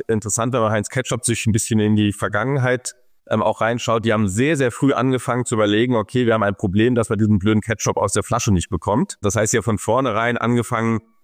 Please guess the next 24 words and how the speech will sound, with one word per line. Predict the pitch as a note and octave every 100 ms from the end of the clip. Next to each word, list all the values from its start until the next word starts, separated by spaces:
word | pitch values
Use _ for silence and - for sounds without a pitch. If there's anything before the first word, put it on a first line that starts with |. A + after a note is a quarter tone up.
| _
ähm, | G2+ G2+
das | A2+
nicht | A2+ G2+
rund | A#2 D#3+
zu | - D#3
machen, | C#3+ D3+ D#3
weil | C3 G2+
dann | G2+
bleibt | F#2 G#2 A2
es | - - -
ziemlich | - A2+
stark | - G2+ -
hängen, | A#2 C#3+
sondern | A#2 A2 G#2+ G#2+
eckig | B2 - C#3
zu | - D3
machen, | C3+ C#3 E3 F#3
also | - G2
eine | G2
eckige | E2+ B2 A#2+
Verpackung | C3 B2+ B2+ A#2+
draus | A2 A#2 -
zu |
machen. | A#2 A2+ A#2 A2+